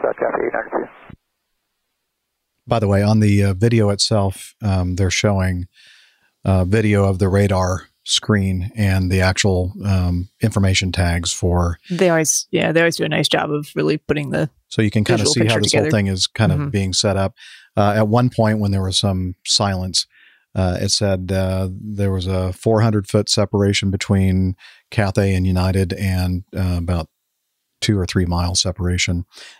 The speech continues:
Speaker 2: Another point, five hundred foot vertical separation and about two or three miles, which is not unusual at all for this approach, uh, visual approach into San Francisco.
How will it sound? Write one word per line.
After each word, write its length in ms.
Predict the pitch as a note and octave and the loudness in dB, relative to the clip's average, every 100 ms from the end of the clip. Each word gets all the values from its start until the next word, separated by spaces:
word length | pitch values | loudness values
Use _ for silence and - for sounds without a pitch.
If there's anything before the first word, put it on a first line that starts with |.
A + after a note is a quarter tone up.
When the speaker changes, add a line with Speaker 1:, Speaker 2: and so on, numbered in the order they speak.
| - | -2
Speaker 2:
Another 300 | F#2 F#2 F2 | 2 2 0
point, 340 | - F#2 F2+ | 0 0 0
five 200 | G2+ F#2+ | 0 0
hundred 240 | F2+ F2+ - | 0 -2 -2
foot 180 | F2+ - _ _ | -4 -4 _ _
vertical 420 | G#2+ G2 F#2+ F#2+ F2 | -4 0 0 0 -2
separation 800 | F#2+ F2+ F2+ F2+ F#2 F2 F2 - | -2 -2 -4 -4 -4 -4 -6 -6
and 140 | F#2 | -4
about 200 | F2 F2 | -2 -4
two 140 | - F2 | -4 -6
or 60 | |
three 200 | F2 F#2 | -4 -4
miles, 460 | F2 F2 F2+ F2+ - _ _ _ _ _ _ _ _ _ _ | -4 -4 -4 -6 -8 _ _ _ _ _ _ _ _ _ _
which 160 | - B2 | -2 0
is 100 | G2 | 2
not 240 | A2 A2 | 4 2
unusual 400 | F#2 G2+ F#2+ F2 | 0 0 0 -2
at 60 | E2+ | -4
all 220 | F2 E2+ | -2 -4
for 180 | - F#2+ | -4 -4
this 400 | F2+ F2+ - - - _ | -2 0 -2 -4 -14 _
approach, 580 | G2+ - A2 F#2+ - - | -6 -2 0 0 -2 -4
uh, 240 | F#2 F#2 F2 | -2 -2 0
visual 320 | G2+ F#2+ F2 | 0 2 -2
approach 340 | - F#2 F2+ | -2 -2 -2
into 260 | F2+ F2 F2 | -4 -2 -2
San 200 | - E2+ | -2 -4
Francisco. 560 | - F#2+ F#2 - F#2+ | -8 -8 -8 -6 -8